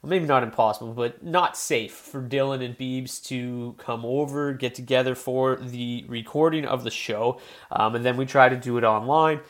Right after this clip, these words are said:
ran into some technical difficulties. Uh, my internet was just an absolute nightmare because of the storm, and, and it all kind of just fell apart rather quickly. So,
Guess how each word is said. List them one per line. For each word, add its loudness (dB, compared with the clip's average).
ran -2
into -6
some -8
technical -2
difficulties. -6
Uh, -12
my -12
internet -6
was -8
just -12
an -14
absolute -8
nightmare 0
because 2
of -4
the 0
storm, 0
and, -4
and -8
it -6
all 4
kind -4
of -4
just -10
fell 2
apart -2
rather 0
quickly. -4
So, -4